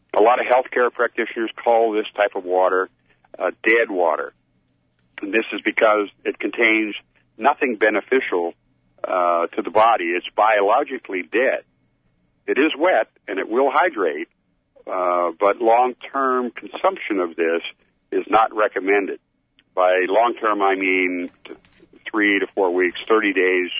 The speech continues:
kind of as a general rule. Uh, and the reason for it, by the fact that the, the purification process removes everything from the water, you're in effect creating a mineral vacuum in the water. There's nothing in it.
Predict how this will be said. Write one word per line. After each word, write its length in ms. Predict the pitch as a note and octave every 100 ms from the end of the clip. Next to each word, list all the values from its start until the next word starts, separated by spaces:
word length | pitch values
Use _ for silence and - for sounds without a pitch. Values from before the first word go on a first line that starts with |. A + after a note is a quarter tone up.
| - _ - _
kind 180 | - F#2+
of 160 | F2 E2
as 60 |
a 220 | E2+ E2+ E2
general 360 | - F#2 F2 E2
rule. 420 | G2+ A2 E2 - _ _ _ _ _ _
Uh, 380 | - G2 F#2 F#2
and 80 | G2+
the 60 | G#2+
reason 260 | F#3 G#3 -
for 160 | G2+ F#2+
it, 100 | -
by 280 | A2 G#2+ A2 _ _ - _ -
the 60 | -
fact 320 | D#3+ G#3 -
that 120 | D3+
the, 420 | - A#2 G#2+ G#2 - -
the 100 | A2+
purification 680 | - F3 D3+ - C3+ C3+ C3+
process 460 | - A2 G2+ - F#2 -
removes 500 | F#2+ G#2 B2+ B2 G#2+
everything 400 | - C3 D3 B2 A#2+
from 160 | A2
the 80 | G2
water, 520 | F#2+ B2 E3 G2+ E2 - _ _ _ _
you're 280 | - A#2+ C3
in 60 | C#3
effect 420 | - D3+ E3 _
creating 540 | - C3+ B2+ C3+ C3 A#2
a 220 | G2+ F#2+
mineral 720 | G2+ C3 C#3+ A#2+ A2 G2+ - - -
vacuum 560 | - A2+ C3+ - F#2 F2+
in 80 | F2
the 60 |
water. 340 | F2 A#2+ C3+ D#2
There's 200 | D#2+ -
nothing 300 | A2 G2 A#2
in 100 | E3
it. 120 | -